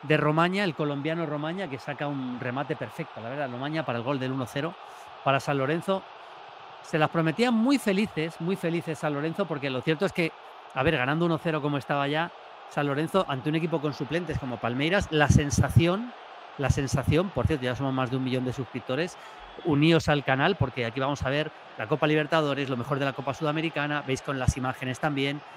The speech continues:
muchas imágenes que tenemos de acuerdo con la Federación Española, la final de Copa, por ejemplo, el próximo fin de semana,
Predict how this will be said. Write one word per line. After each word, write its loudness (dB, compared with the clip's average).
muchas 4
imágenes 4
que -4
tenemos 0
de 0
acuerdo 0
con 0
la 0
Federación -4
Española, -2
la 2
final 0
de 0
Copa, 2
por -4
ejemplo, -6
el -6
próximo -10
fin -12
de -14
semana, -2